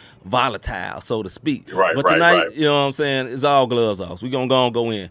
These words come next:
Speaker 1: So the question for the day, for the Face segment, does Black Lives really matter?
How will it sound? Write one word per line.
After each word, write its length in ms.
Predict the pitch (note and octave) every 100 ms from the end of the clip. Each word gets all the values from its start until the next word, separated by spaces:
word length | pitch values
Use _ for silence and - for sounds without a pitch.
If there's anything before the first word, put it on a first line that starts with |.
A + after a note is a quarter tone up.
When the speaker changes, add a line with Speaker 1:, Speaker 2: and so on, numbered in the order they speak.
| - _
Speaker 1:
So 160 | -
the 60 | D#3+
question 760 | - C#4 D#4 - F3 C3+ C3+ D3+ _ _ _ - - -
for 180 | C4
the 60 | B3+
day, 380 | E3 E3+ C#3 D3 _ _
for 140 | G#3
the 60 | F3
Face 340 | - G#3+ E3+
segment, 440 | - C#3 B2+ A#2 A#2+
does 380 | A#3+ C4 B3
Black 460 | C#3 A2+ F3 A3 -
Lives 540 | C#3 C3+ B2+ B2 B2+ -
really 520 | G#2 C3+ D#3 D#3 D#3+ - _ _ -
matter? 460 | C3+ D#3 F2+ C2+